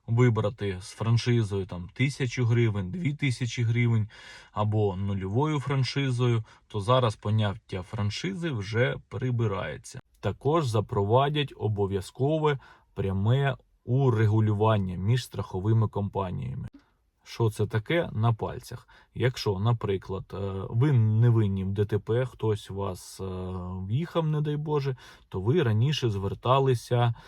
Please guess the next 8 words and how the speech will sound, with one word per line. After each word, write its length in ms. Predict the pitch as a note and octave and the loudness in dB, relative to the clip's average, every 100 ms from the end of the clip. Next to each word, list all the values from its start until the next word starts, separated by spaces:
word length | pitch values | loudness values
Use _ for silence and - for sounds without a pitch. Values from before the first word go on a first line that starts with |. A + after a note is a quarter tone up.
| - _ - | -20 _ -6
е, 440 | G2 G2 G2 F#2+ | -2 -2 0 -2
до 500 | F#2 G#2+ A#2+ B2+ A#2 | -2 4 8 8 4
страхової 720 | - - G#2+ - G#2 G#2+ G2+ | -4 -8 -6 -2 0 2 0
компанії 640 | - G2+ F#2 C3+ D3+ C3 G#2+ | 0 -4 2 2 4 4 4
винуватця 800 | G2 A#2 A2+ A2 A#2+ - - - _ | 6 6 6 6 6 4 -10 -16 _
і 180 | C3 F#3+ | -2 -2
получали 680 | C3+ G2+ G2+ - C3 C#3 A2+ | -2 -4 -4 0 2 2 2
відшкодування 920 | A2 G#2 - G2 G2+ A#2+ B2 A#2+ G#2+ | -2 -6 -8 -6 0 2 4 2 0